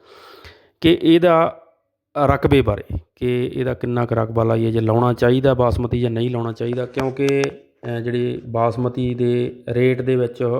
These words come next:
ਹੁਣ ਥੋੜ੍ਹੀ ਜਿਹੀ ਤੇਜ਼ੀ ਦੇਖਣ ਨੂੰ, ਅ, ਜਿਹੜੀ ਮਿਲ ਰਹੀ ਹੈ,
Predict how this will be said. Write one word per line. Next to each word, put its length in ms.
ਹੁਣ 180
ਥੋੜ੍ਹੀ 240
ਜਿਹੀ 100
ਤੇਜ਼ੀ 320
ਦੇਖਣ 320
ਨੂੰ, 360
ਅ, 80
ਜਿਹੜੀ 360
ਮਿਲ 160
ਰਹੀ 340
ਹੈ, 60